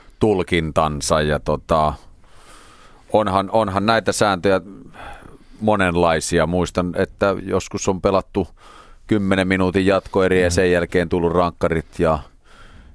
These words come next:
ja erilaisia vaihtoehtoja on kokeiltu ja kyllä tämmöistäkin vaihtoehtoa varmasti on pähkäilty, mutta,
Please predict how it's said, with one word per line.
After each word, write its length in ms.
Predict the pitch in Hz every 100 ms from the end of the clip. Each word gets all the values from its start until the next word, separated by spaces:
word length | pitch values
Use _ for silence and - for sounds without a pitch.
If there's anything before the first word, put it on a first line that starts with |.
| -
ja 240 | 85 80 85
erilaisia 600 | - 98 95 90 90 98
vaihtoehtoja 580 | 90 95 85 95 87 101
on 60 | 92
kokeiltu 540 | 95 90 87 80 87
ja 260 | 87 87 80 - - - -
kyllä 300 | - 95 71
tämmöistäkin 500 | 82 104 107 - 98
vaihtoehtoa 560 | 98 101 - 92 98 98
varmasti 420 | 104 101 95 -
on 100 | 98
pähkäilty, 560 | - 120 - 110 101 107
mutta, 420 | 101 101 - 104